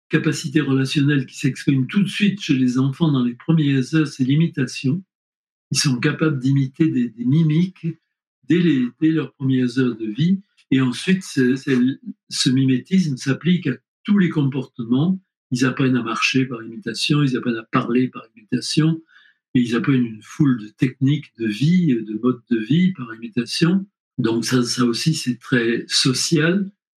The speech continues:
Ensuite, vous avez une, une autre capacité qui est fondamentale, qui est l'empathie. La capacité d'empathie, c'est-à-dire de ressentir les émotions que les autres ressentent. Cette émotion, cette capacité, elle apparaît aussi tout de suite.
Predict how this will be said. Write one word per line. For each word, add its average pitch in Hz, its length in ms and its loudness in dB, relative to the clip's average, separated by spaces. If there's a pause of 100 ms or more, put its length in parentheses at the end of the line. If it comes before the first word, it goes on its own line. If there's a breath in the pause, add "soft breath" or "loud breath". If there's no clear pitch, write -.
(380)
Ensuite, 175 540 2
vous 139 220 0
avez 147 220 2
une, 135 140 -2
une 147 260 2
autre 185 220 0
capacité 135 640 -2
qui 247 140 -4
est - 40 -12
fondamentale, 143 1040 0 (560)
qui 156 140 2
est - 20 4
l'empathie. 143 680 -4 (360)
La - 80 -20
capacité 156 580 0
d'empathie, 131 640 0
c'est-à-dire 135 720 0
de 123 320 0 (240)
ressentir 175 920 0 (480)
les 123 200 0
émotions 175 560 2
que - 120 -4
les 120 280 0
autres 170 240 -2
ressentent. 135 520 -2
Cette 135 240 -2
émotion, 135 440 0 (140)
cette 160 400 0
capacité, 143 560 -2
elle 151 120 2
apparaît 127 280 0
aussi 123 300 -4
tout - 100 -4
de 180 100 -2
suite. 208 320 0